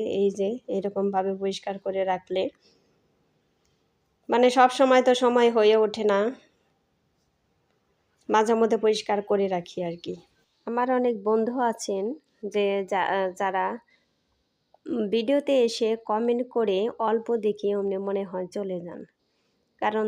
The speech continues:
তাদের কমেন্ট দেখলেই বোঝা যায় যে তারা কতটুকু দেখতে পারে ভিডিও। আর কিছু কিছু দিদি ভাই আপু আছে,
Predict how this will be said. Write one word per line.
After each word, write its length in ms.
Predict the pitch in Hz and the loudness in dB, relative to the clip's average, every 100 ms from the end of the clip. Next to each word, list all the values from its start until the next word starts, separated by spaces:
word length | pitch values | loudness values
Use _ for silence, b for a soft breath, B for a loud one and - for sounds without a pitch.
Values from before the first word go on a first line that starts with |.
| 208 | -2
তাদের 280 | 208 208 220 | -2 -2 -2
কমেন্ট 360 | - 214 233 226 | -2 0 0 0
দেখলেই 300 | 220 220 208 | -2 -2 -2
বোঝা 280 | 208 196 226 | -2 -4 -4
যায় 220 | 196 196 185 | -4 -6 -6
যে 160 | 190 190 190 - _ - | -6 -6 -8 -14 _ -8
তারা 240 | 196 185 180 - | -4 -4 -6 -6
কতটুকু 480 | 202 208 - 190 190 | -6 -6 -10 -8 -6
দেখতে 340 | 180 175 - | -8 -10 -8
পারে 240 | - 175 180 | -6 -6 -8
ভিডিও। 400 | 175 175 - 165 180 _ _ _ _ _ _ | -8 -12 -12 -12 -14 _ _ _ _ _ _
আর 240 | - 208 208 220 | -6 -4 -4 -6
কিছু 220 | - 226 269 | -8 -6 -4
কিছু 260 | 285 269 285 | -4 -2 -2
দিদি 300 | 254 247 226 | -2 -4 -4
ভাই 280 | 220 220 214 214 - | -4 0 0 0 -2
আপু 280 | 202 202 202 | -6 -4 -4
আছে, 300 | 214 208 - | -4 -4 -6